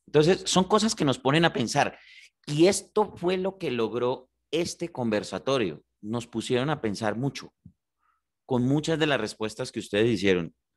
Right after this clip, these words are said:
ha sido un excelente trabajo, un excelente trabajo, muchachos. Se nota que hubo buena preparación, que hubo buen trabajo en equipo. Aparte de todo, ya vámonos a las partes más técnicas. Muy bien, Jorge, co-,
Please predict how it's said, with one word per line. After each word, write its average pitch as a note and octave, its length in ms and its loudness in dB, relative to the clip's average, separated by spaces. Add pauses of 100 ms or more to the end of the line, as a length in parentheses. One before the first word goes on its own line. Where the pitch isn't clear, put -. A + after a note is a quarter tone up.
(160)
ha A2 140 0
sido A2+ 300 2
un G#2+ 240 2
excelente G#2 880 -2
trabajo, G#2 640 -4 (680)
un A2 100 -6
excelente A#2 540 -6
trabajo, F#2+ 420 0
muchachos. B2+ 680 -8 (460)
Se - 300 0
nota C#3 360 4
que C#3 100 -2
hubo C3+ 220 6
buena C#3+ 320 4
preparación, A2+ 840 -4
que G#2 120 -6
hubo G#2+ 260 2
buen C#3 320 4
trabajo A2+ 380 4
en A2 60 -2
equipo. A2 500 -10 (720)
Aparte A#2+ 380 2
de D3 80 8
todo, C3+ 580 6 (180)
ya A#2 220 2
vámonos C#3 380 2
a A#2 80 2
las G#2 140 -2
partes A#2 320 -4
más C3+ 200 -4
técnicas. A2+ 540 -4
Muy C3+ 360 -2
bien, C3+ 280 -4
Jorge, C3+ 420 -2
co-, G#2+ 260 -4